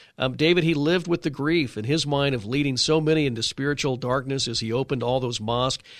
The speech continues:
He endeavored to plant fifteen churches there in the Middle East. And David, I'm here today to tell you, that God has honored that. Fifteen churches have been planted. Some of these are sixty strong. There's seventy over here,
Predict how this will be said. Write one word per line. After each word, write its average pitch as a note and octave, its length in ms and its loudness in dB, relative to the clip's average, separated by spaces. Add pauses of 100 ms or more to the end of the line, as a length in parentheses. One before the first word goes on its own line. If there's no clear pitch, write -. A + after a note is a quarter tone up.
(120)
He D#3+ 200 4
endeavored D3+ 580 2
to D#3 140 0
plant D#3 420 -2
fifteen G3 720 0
churches C3 540 0
there C3 200 0
in D3+ 80 2
the C3 80 0
Middle B2+ 300 -2
East. B2 320 -6 (280)
And B2+ 140 -2
David, D3 280 4
I'm C3+ 100 2
here C#3+ 220 2
today D#3 260 4
to C#3+ 100 2
tell C3+ 260 0
you, G2+ 280 -2 (400)
that B2 160 0
God B2+ 260 2
has D#3+ 160 2
honored D#3 340 4
that. G#2+ 280 -2
Fifteen E3 560 -2
churches D#3+ 400 -2
have C3+ 80 -6
been C3 140 -2
planted. C3 400 -2
Some C#3+ 160 0
of D3+ 40 0
these D3 180 2
are C3 80 -4
sixty E3 460 0
strong. D#3+ 460 2
There's G#2 160 -4
seventy D#3 500 2
over D3+ 220 2
here, D3 340 2